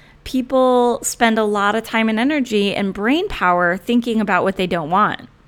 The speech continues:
and they inevitably make more of it. There's a saying, and I think it was Tony Robbins that said that, or he's at least accredited to saying this, that what you think about,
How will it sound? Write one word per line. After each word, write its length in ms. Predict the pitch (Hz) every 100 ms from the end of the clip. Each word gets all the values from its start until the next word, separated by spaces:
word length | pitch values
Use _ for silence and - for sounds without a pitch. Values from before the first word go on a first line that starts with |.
| - - - - - -
and 460 | 202 202 196 190 190
they 160 | 202
inevitably 920 | 202 196 220 240 185 196 185 180 180 -
make 280 | 185 -
more 280 | 185 170 208
of 140 | 170 139
it. 240 | 98 - - _ _ _ - _ - - -
There's 180 | 240 220
a 80 | 214
saying, 580 | - 392 269 240 233
and 380 | - 208 202 190 - - - -
I 80 | 214
think 220 | 247 285
it 40 | 254
was 120 | 196
Tony 260 | - 185
Robbins 360 | 170 156 175 190
that 140 | 190
said 220 | - 185 185
that, 180 | 185
or 100 | -
he's 240 | 185 208 185
at 140 | -
least 300 | 175 170 - -
accredited 600 | - - 156 165 170 160
to 100 | -
saying 300 | 165 175 175
this, 340 | 175 175 - - - - - - -
that 320 | 175 170 -
what 220 | 180 180
you 100 | 190
think 360 | - 196 196 254
about, 480 | 247 262 294 320